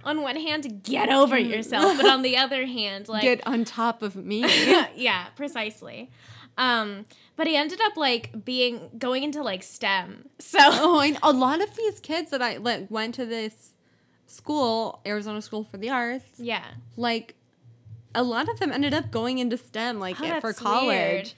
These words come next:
Speaker 1: It's either fame or stem. Either way, you get rich,
Speaker 2: I know.
Speaker 1: motherfucker. <laughs>
Speaker 2: God. But yeah, I'm always like, these kids went to these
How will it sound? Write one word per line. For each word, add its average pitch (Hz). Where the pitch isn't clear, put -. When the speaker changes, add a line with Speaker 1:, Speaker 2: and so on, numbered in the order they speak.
Speaker 1:
It's 269
either 302
fame 254
or 262
stem. 196
Either 247
way, 202
you 233
get 180
rich, 202
Speaker 2:
I 254
know. 247
Speaker 1:
motherfucker. 208
<laughs> -
Speaker 2:
God. 226
But 285
yeah, 320
I'm 254
always 269
like, 214
these 269
kids 226
went 202
to 196
these 175